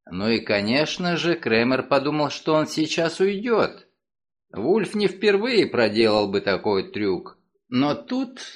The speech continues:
он направился к сейфу, а не к двери.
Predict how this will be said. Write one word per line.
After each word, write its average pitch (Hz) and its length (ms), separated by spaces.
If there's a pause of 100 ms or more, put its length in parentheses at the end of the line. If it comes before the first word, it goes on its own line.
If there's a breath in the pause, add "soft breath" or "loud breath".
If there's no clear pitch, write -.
(200)
он 214 260
направился 233 720
к 240 60
сейфу, 117 540
а 101 80
не 104 140
к 87 100
двери. 85 760